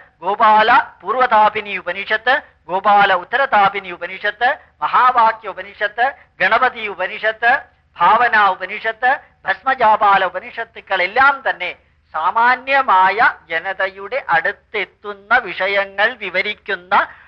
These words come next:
പുരാണ വിഷയങ്ങളെ പോലെ, പുരാണങ്ങൾ അവതരിപ്പിക്കുന്നത് പോലെ ഈ ഉപനിഷത്തുക്കൾ അവതരിപ്പിക്കുന്നു. മറ്റ് വേദമന്ത്രങ്ങളുടെ കഠിനമായ, ഗഹനമായ, വിസ്തൃതിച്ചുള്ള,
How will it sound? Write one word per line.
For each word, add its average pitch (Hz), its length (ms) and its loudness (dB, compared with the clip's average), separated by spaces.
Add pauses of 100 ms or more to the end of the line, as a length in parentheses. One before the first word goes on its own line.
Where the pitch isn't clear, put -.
(160)
പുരാണ 196 520 2 (300)
വിഷയങ്ങളെ 185 680 -2 (160)
പോലെ, 175 320 0 (200)
പുരാണങ്ങൾ 185 680 0 (220)
അവതരിപ്പിക്കുന്നത് 226 880 -4
പോലെ 185 260 -2 (680)
ഈ 208 40 -20 (140)
ഉപനിഷത്തുക്കൾ 151 720 -14
അവതരിപ്പിക്കുന്നു. 143 760 -20 (500)
മറ്റ് 196 360 0
വേദമന്ത്രങ്ങളുടെ 196 960 0 (100)
കഠിനമായ, 190 600 2 (220)
ഗഹനമായ, 196 640 2 (540)
വിസ്തൃതിച്ചുള്ള, 254 1120 -2